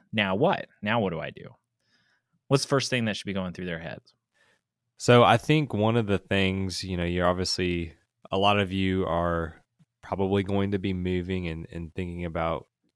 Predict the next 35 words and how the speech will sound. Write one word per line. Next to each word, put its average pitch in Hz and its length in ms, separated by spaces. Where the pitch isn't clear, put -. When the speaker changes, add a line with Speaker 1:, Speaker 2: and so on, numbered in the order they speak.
Speaker 2:
"I'm 92 80
gonna 90 160
be 92 100
making 87 280
my 82 140
first 87 340
paycheck 90 480
here 82 340
in 78 120
a, - 60
in 78 80
a 78 40
few 95 220
months." 80 400
So 85 400
to 120 140
start 156 240
be 143 120
thinking 120 300
about, 104 320
you 87 180
know, 92 120
the 90 100
financial 87 880
aspect 78 540
of 78 220
that 65 300
and 85 280
what 82 200
that 80 200
entails. 78 880
Um, 82 300
so 92 240
I 98 160
would 98 340